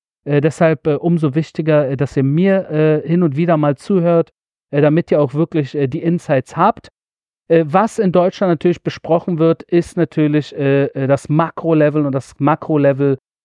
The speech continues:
dreht sich derzeit um den Iran und einen eventuell anstehenden Angriff aus dem Iran. Die Bild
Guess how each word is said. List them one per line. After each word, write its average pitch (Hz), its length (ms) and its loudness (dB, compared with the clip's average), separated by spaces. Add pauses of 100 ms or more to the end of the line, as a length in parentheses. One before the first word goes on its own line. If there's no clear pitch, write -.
dreht 147 380 -2
sich - 240 -6
derzeit 165 760 0
um 156 320 2 (300)
den 147 220 2
Iran 147 600 0
und 160 240 -2
einen 156 300 0
eventuell 180 520 -2
anstehenden 151 600 -2
Angriff 147 500 -2
aus 143 260 -4
dem 139 140 -2
Iran. 147 340 0
Die 151 100 -2
Bild 185 360 0